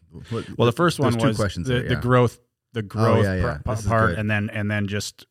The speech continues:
Speaker 2: what do you do on Sundays when you do gather? What does that look like?
Speaker 1: Yeah. So, um, um, and this comes back,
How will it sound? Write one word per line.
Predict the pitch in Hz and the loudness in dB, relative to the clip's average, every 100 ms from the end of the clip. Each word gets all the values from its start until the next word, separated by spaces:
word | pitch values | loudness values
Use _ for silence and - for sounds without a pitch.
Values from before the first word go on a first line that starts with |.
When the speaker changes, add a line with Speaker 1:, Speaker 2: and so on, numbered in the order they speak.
| _ | _
Speaker 2:
what | 110 113 | -6 0
do | 117 | 2
you | 107 | 0
do | 101 110 | 0 -2
on | 98 92 87 | -2 -6 -8
Sundays | - 90 87 | -8 -8 -8
when | 87 90 | -8 -8
you | 82 | -8
do | 95 | -10
gather? | 90 78 69 71 | -10 -12 -16 -16
What | 76 | -16
does | 76 | -14
that | 76 73 | -14 -14
look | 78 | -16
like? | 80 76 | -14 -10
Speaker 1:
Yeah. | 107 85 - - | -10 -10 -14 -18
So, | - 104 98 | -6 -2 -2
um, | 87 85 78 76 _ _ _ _ _ _ | -2 -4 -8 -12 _ _ _ _ _ _
um, | 92 85 82 76 73 71 69 - _ _ _ _ _ _ - - - | -14 -10 -10 -10 -12 -14 -16 -20 _ _ _ _ _ _ -20 -20 -6
and | 107 | -2
this | 135 | -2
comes | - 143 | -4 -4
back, | 110 101 | -2 -4